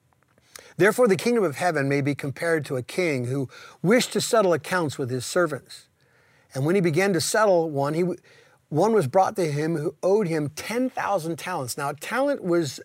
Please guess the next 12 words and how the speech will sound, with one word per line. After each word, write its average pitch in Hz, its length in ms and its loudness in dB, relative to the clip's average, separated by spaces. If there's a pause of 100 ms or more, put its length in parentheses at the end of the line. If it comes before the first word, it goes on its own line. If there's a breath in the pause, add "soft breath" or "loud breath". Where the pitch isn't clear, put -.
a 156 80 -2
year's 156 420 0
wages. 156 480 -2
So - 140 -4
we're 185 120 2
talking 233 360 -4
about 160 400 2 (560 loud breath)
twenty 233 440 0
thousand 175 840 0
years 143 720 0 (340 loud breath)
of 147 320 -2
pay. 123 440 -6